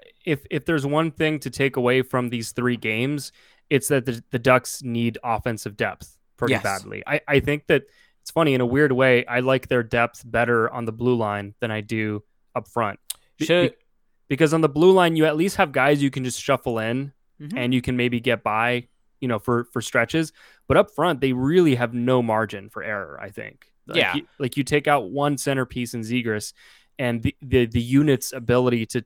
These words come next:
Speaker 1: to contribute offense just completely tanks.
Speaker 2: Yeah, it, it fell, fell off a cliff. Um, we should talk about, though, in that Vancouver game. First off, real quick before we actually get into the game, how wonderful was Bruce Boudreau's mask?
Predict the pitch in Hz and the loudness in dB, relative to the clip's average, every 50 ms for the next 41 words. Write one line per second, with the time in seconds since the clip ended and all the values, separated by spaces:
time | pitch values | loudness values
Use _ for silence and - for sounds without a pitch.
0 | _ - - 120 107 - - 113 - 135 123 117 120 - 117 120 123 - - 117 | _ -6 -4 -4 -4 -6 -10 -8 -4 -4 -2 -2 -4 -2 0 0 0 0 -2 -4
1 | 104 104 - - - _ _ _ _ _ _ _ _ _ - - 123 - - - | -6 -6 -8 -12 -14 _ _ _ _ _ _ _ _ _ -4 -2 -2 -2 -4 -4
2 | - 120 110 - 123 127 127 120 113 113 110 107 110 120 - - 123 113 101 - | -6 -6 -4 -2 0 0 2 2 0 -2 -2 -4 -6 -8 -8 -6 -6 -6 -6 -8
3 | - - - - - - - _ _ _ _ _ - 131 101 - - _ _ - | -10 -14 -14 -14 -16 -18 -20 _ _ _ _ _ -10 -10 -10 -10 -12 _ _ -4
4 | 135 139 135 131 139 135 - 156 143 139 123 117 - - 160 147 135 117 - 110 | -2 -2 -2 -2 -4 -2 2 4 4 4 4 0 0 4 6 6 6 4 2 -2
5 | - - 101 90 - - _ _ - - - - - 147 147 151 147 139 135 131 | -10 -10 -10 -10 -12 -14 _ _ -20 -20 -14 -2 4 6 8 8 8 8 6 4
6 | 135 - _ - 160 180 202 - 214 - 170 170 170 165 147 139 - 143 139 135 | 0 -6 _ -2 0 2 2 2 4 6 6 6 8 6 6 6 6 4 4 4
7 | 135 131 131 123 127 131 123 - 139 135 131 123 113 113 107 104 120 - 123 123 | 4 2 2 0 0 -2 -2 -2 -2 -2 -2 -2 -4 -4 -6 -6 -8 -12 -12 -12
8 | 123 - 156 151 131 120 123 110 104 - - - - - 147 147 127 143 131 127 | -6 -2 0 0 0 2 0 0 0 -2 -4 -10 -4 0 0 2 2 0 -4 -4
9 | - - 120 117 113 110 107 - - 120 104 107 104 107 104 95 92 104 101 98 | -4 -4 -2 -2 0 -2 -2 -4 -6 -8 -8 -6 -6 -8 -8 -8 -8 -8 -8 -8
10 | 95 92 - _ _ - - _ _ - - 214 202 139 135 135 135 131 - 139 | -8 -12 -14 _ _ -20 -20 _ _ 2 4 4 6 6 4 4 2 0 0 0
11 | 131 123 110 - - 117 113 - - - 110 110 92 110 107 98 - 92 85 85 | 0 0 -2 -4 -6 -6 -6 -6 -6 -6 -6 -6 -4 -4 -4 -6 -6 -8 -10 -10
12 | 90 95 - - - - | -8 -8 -8 -10 -12 -16